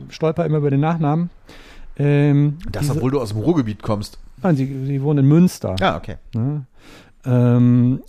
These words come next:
Speaker 1: und die, glaub ich, seit dreißig Jahren plus oder so tätowiert. Das war die erste Tätowiererin auf der, ähm, auf meiner allerersten Tattoo-Convention in Castrop-Rauxel, ich glaub, siebenundneunzig. Nur alte Typen, Biker, auch ein paar co-, ganz coole Typen. Und sie war die einzige Frau.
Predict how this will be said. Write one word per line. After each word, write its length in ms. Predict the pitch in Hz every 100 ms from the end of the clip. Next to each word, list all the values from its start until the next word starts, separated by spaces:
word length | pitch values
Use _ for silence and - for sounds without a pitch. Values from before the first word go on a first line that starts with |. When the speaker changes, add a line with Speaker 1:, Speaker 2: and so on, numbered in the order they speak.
| - -
Speaker 1:
und 200 | 131 120
die, 80 | 123
glaub 220 | 120 123
ich, 80 | 127
seit 200 | 120 110
dreißig 420 | 113 131 151 135
Jahren 320 | 127 131 120 - _ _ _ -
plus 320 | - 175 -
oder 120 | 165
so 120 | 147
tätowiert. 440 | - 156 175 151 156
Das 160 | -
war 80 | 131
die 140 | 127
erste 460 | - 151 175 185 190
Tätowiererin 720 | - 160 131 165 190 143 131
auf 180 | 127 139
der, 300 | 135 127 123 _ - - - - _
ähm, 300 | 131 127 123
auf 100 | 127
meiner 220 | 143 139
allerersten 360 | 151 151 160 151
Tattoo-Convention 840 | 143 190 139 117 107 107 - 160 - _ _ -
in 80 | 123
Castrop-Rauxel, 720 | 113 135 139 110 123 165 - 127
ich 80 |
glaub, 180 | - 123
siebenundneunzig. 800 | 113 147 139 147 175 - 87 - - _ _ _ -
Nur 180 | 147
alte 240 | 156 165 139
Typen, 380 | - 180 185 165
Biker, 640 | 131 175 196 185 185 127
auch 140 | 143 139
ein 40 |
paar 120 | 123
co-, 120 | - -
ganz 180 | 117 -
coole 240 | 180 196
Typen. 400 | - 202 202 214 - _ _ -
Und 100 | 123
sie 120 | 135
war 120 | 139
die 100 | 139
einzige 400 | - 131 156 143
Frau. 440 | - 196 214 95